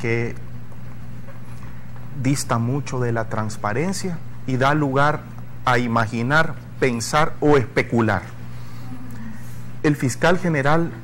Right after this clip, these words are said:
de la República que resulte electo en, para el próximo periodo debe transparentar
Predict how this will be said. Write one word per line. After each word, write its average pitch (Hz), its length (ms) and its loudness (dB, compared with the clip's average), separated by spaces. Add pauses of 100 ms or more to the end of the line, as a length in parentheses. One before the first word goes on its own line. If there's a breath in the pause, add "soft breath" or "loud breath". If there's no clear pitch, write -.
(100)
de 120 100 0
la 117 120 2
República 117 840 0
que 117 100 -2
resulte 110 840 -2 (360)
electo 113 580 -2 (440)
en, 107 240 -2 (840)
para 107 160 0
el - 60 -4
próximo 131 400 -2
periodo 135 500 -2 (340 loud breath)
debe 139 260 6
transparentar 120 920 0